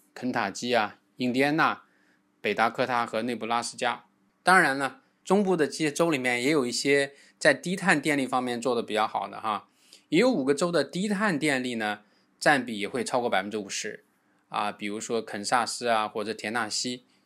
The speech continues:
和伊利诺伊。呃，另外从可再生能源电力的主力风电和太阳能的这个资源分布来看，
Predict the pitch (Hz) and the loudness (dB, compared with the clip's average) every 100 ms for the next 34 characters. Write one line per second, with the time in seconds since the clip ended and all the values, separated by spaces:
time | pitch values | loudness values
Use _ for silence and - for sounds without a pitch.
0 | _ - 110 117 120 117 117 117 131 131 | _ -8 -4 -2 -2 -4 -4 -4 -4 -6
1 | _ _ _ _ _ _ _ - 143 214 | _ _ _ _ _ _ _ -4 2 4
2 | 240 208 - 131 160 185 - _ _ 123 | 4 2 0 -4 -2 -4 -10 _ _ -2
3 | 120 165 170 165 160 165 160 185 160 131 | 0 0 0 0 0 -2 0 2 2 0
4 | 123 - 98 127 135 120 196 220 208 143 | -4 -6 -6 -2 -2 -2 -2 0 0 -2
5 | 123 156 170 175 104 120 151 139 113 127 | -4 -2 -2 -2 -4 -6 -2 -2 -2 -6
6 | 110 - 208 202 135 127 202 214 202 107 | -6 -4 0 0 0 -2 -4 -2 0 -2
7 | 92 - 127 98 | -4 -6 -8 -8